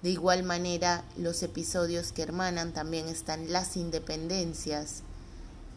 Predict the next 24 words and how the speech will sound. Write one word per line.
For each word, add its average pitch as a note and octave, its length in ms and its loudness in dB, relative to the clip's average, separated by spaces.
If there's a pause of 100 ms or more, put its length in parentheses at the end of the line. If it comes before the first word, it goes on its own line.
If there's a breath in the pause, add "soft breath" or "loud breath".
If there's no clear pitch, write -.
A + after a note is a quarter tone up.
(360)
y A3+ 420 6 (720)
la G3 240 6
nueva F#3 400 4
modernización. D#3 1300 0 (2000 loud breath)
Esto C4 680 6
entre F3+ 300 2
muchos F#3+ 480 0
otros E3+ 380 0
elementos. D3 680 -4 (180)
Por G#3 180 2
eso A3+ 220 4
es A3 100 2
importante G3 680 0
reconocer F3+ 760 0 (140)
que D#3+ 100 -2
según E3+ 400 0
el F#3+ 160 2
autor F#3 500 0 (100)
o F3 100 2
la E3+ 160 4
autora F#3 580 0 (500 loud breath)
vamos G#3+ 380 4
a G#3 140 0
tener F#3 420 0